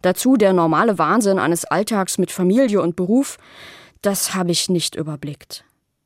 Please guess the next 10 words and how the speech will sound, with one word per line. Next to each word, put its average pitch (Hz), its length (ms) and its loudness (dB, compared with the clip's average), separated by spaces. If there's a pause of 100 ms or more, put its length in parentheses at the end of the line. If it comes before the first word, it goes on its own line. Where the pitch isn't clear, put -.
(840)
Sie 185 200 -6
sagt 170 320 -6
zu - 100 -6
mir: 208 320 0 (840)
"Ihr 226 340 2
hattet 294 240 -2
aber 240 220 4
doch 220 160 0
die 208 180 -2
Wahl. 185 400 -2